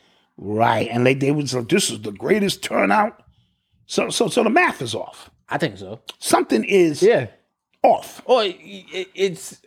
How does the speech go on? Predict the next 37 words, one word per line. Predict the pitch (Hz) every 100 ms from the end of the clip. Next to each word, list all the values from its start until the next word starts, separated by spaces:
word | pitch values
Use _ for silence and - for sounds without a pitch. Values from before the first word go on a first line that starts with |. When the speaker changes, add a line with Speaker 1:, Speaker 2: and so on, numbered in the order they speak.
| -
Speaker 2:
a |
head | 156 180
scratch. | - 120 110
Something | - 196 185
that |
makes | 165 156
you | 160
go, | 151
"Hmm." | 147 151 123 127
Speaker 1:
Listen, | - 185 - - _ _ -
numbers | 135 240 226 208
don't | - 170
lie, | 135 107 -
right? | 123 196 - _ _ _ _ _ _
All | - 175 233
of | 214
these | 214 -
people | 208 190
came | 175 190 185 175
out | 170 -
to | 143
support | - 151 160 -
Trump, | 147 135 - _ _ _ _ -
and | 139 135 127 120 113
they're | 156
crazy. | - 147 117 - - _ _ _ _ _
And | 127 123 123 131
all | 156
the | 160
people | 151 175 147
who |
didn't | 147 - 202
come | 139 151
out | 127
to | -
support | 120 120 139 139
Biden, | 175 185 127 120